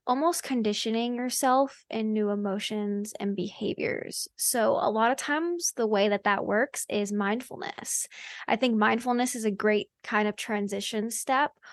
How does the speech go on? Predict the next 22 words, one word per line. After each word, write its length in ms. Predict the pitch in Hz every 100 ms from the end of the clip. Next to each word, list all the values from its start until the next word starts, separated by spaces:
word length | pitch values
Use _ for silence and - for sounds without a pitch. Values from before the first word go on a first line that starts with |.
| - _ -
where 680 | 220 214 208 208 208 - -
you're 220 | 208 214
practicing 720 | 208 233 208 - 214 220 214
different 380 | 196 208 214 208
techniques 800 | - 208 214 202 202 - - -
to 160 | - 214
be 160 | 202 202
more 200 | 202 190
aware 380 | 185 185 - 202
of 80 | 214
yourself 560 | 208 - 208 202 - -
and 180 | 190 196
mindful 580 | - 202 - 208 202 -
of 320 | 202 202 202 - - - _ -
your 220 | 214 214
life 380 | 196 196 214 233
and 100 | 202
emotions. 720 | 190 196 214 254 254 285 -
And 160 | - 202
I 80 | 214
think 340 | 226 208 208 208 202 -
the 440 | 208 196 196 202